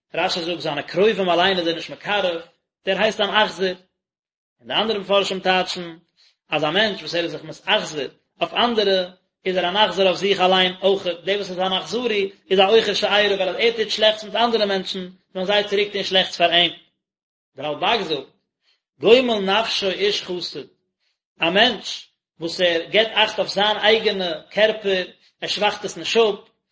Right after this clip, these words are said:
און ער עסט די זעט, און ער קליידט זיך אנגעהעריג, אז ער איינער טוט חסדים מיט אנדערע מענטשן אויך. אז ער טוט חסד פאר זיך,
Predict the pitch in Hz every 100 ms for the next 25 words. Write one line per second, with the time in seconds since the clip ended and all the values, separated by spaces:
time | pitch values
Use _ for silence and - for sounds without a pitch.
0 | _ _ 175 170 175 214 - 196 170 170
1 | 220 196 - 180 165 208 226 220 196 202
2 | 190 180 190 180 170 - _ - 196 214
3 | 208 226 202 196 190 214 208 185 - 202
4 | 190 185 190 190 175 175 175 - 180 185
5 | - 135 - _ _ _ 143 147 220 -
6 | 220 196 - 180 208 247 214